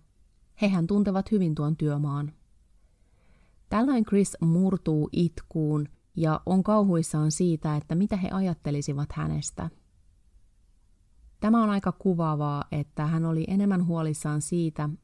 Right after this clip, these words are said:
miltä hän näyttäisi työkavereidensa silmissä, kuin siitä, että hänen lapsensa saataisiin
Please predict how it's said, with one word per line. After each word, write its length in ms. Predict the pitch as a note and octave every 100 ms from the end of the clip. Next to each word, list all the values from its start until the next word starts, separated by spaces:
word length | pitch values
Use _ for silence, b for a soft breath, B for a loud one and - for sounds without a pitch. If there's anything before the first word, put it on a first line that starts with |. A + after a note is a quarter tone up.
| _ _ -
miltä 360 | E3 F#3 G#3 G3
hän 180 | F3 E3
näyttäisi 680 | D#3+ D#3 D3 D3+ D#3+ D3+ - -
työkavereidensa 840 | E3+ D#3 D3+ D3+ D3+ D3 D3+ D3+
silmissä, 720 | - E3 D3+ D3+ D3 - D3 b b b b b b b
kuin 340 | F#3 F3 D#3+ -
siitä, 440 | D#3 G3 G3+ F3+ D#3
että 220 | D#3 D#3
hänen 280 | D#3 D#3 D#3
lapsensa 580 | D#3+ E3 - D#3+ D3+ D3
saataisiin 760 | - D#3 D3+ - D3 - D#3